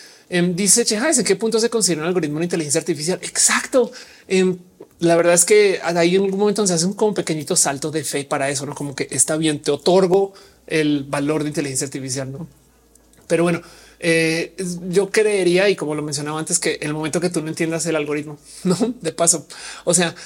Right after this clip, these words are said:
si el algoritmo se explica, entonces ya no es una decisión hecha por inteligencia artificial.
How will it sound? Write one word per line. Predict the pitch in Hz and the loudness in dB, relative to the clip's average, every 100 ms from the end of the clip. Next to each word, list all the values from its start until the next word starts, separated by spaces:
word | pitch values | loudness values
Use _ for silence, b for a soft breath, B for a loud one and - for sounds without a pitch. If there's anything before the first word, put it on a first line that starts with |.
| B | B
si | - 196 | 4 6
el | 185 | 6
algoritmo | 185 185 190 | 4 4 4
se | 202 | 2
explica, | 233 - 277 262 | 0 0 0 2
entonces | 226 180 180 180 - - | 0 0 0 -2 -6 -14
ya | 160 170 | -2 0
no | 170 175 | 2 0
es | 170 170 | 0 0
una | 170 | 0
decisión | 170 160 147 147 | -2 0 -2 -2
hecha | 156 | -6
por | 160 | -6
inteligencia | 147 135 131 | -6 -4 -6
artificial. | 127 135 135 | -6 -6 -4